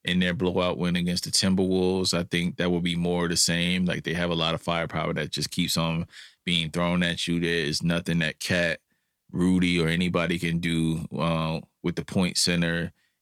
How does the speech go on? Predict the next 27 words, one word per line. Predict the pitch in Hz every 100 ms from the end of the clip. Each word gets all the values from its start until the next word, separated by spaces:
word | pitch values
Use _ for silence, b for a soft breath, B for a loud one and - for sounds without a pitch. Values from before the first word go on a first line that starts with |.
| -
and, | 80 78
and, | 62 76 71 67
um, | 50 50 50 - _ _ _ -
Jokic, | 90 90 90 90 - -
uh, | - 80 78 73
so, | - - 78 76 76 82 _ _ _
or | 85 80
the | 76
Joker | 78 78 78 82
rather, | 80 80 80 78 82 -
um, | 80 80 80
as, | 76 90
as | - 90
we | 87 85
all | 76
call | - 85 80
him. | 78
So | - 80 80 b b b b _ _
I | 73 87
gotta | 104 92 82
believe | 80 80 80 78
that | 78 69 - _ _ _ _ _ _
that | 78 87
series | - 87 82 78
is | 80
gonna | 78 76
be, | 78 73 -